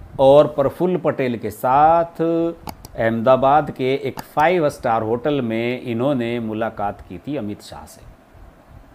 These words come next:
उस मुलाकात का आज तक किसी को नहीं पता लगा कि उसमें इनकी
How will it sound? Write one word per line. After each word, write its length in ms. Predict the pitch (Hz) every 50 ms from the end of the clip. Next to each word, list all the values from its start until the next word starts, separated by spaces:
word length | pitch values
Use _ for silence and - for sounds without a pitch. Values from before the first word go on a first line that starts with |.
| - - -
उस 240 | 165 170 - - - -
मुलाकात 460 | 135 110 113 120 117 - 120 120 120 -
का 140 | - 110
आज 260 | 98 101 110 104 - -
तक 100 | 110 - -
किसी 220 | 104 95 - 127
को 120 | 107 - 95
नहीं 180 | 87 98 104
पता 280 | 104 - - - - 113
लगा 280 | 110 113 110 110 120
कि 120 | 117 - 123
उसमें 360 | 113 - 127 - - 113 107
इनकी 220 | 104 101 - -